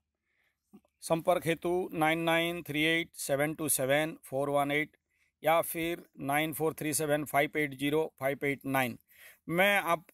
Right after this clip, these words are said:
एक और पौधा के साथ आपको सम-, आपको अभी मिलाना चाहूँगा। इस, ये देखिए,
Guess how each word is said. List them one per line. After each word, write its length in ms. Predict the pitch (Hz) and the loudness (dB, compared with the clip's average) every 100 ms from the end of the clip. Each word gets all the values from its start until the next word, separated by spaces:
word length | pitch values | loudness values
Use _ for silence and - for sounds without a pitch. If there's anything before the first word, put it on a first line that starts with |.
| - | -4
एक 240 | 202 208 202 | 0 0 2
और 220 | 214 233 | 2 2
पौधा 340 | - 170 175 | -2 -2 0
के 140 | 175 175 | -2 -4
साथ 180 | 180 175 | -2 -2
आपको 300 | 160 - 165 | -4 -6 -6
सम-, 260 | 151 151 147 _ - _ | -6 -6 -10 _ -20 _
आपको 300 | 147 143 - | -2 -2 2
अभी 180 | 156 147 | 2 2
मिलाना 340 | 147 143 147 135 | 2 2 0 -2
चाहूँगा। 580 | 143 135 139 151 165 - _ _ - | -4 0 2 2 2 -6 _ _ -8
इस, 260 | 151 - - - | 0 0 0 -6
ये 340 | 175 165 147 | 0 2 2
देखिए, 500 | 143 139 - 147 170 | 0 -4 -2 -2 -2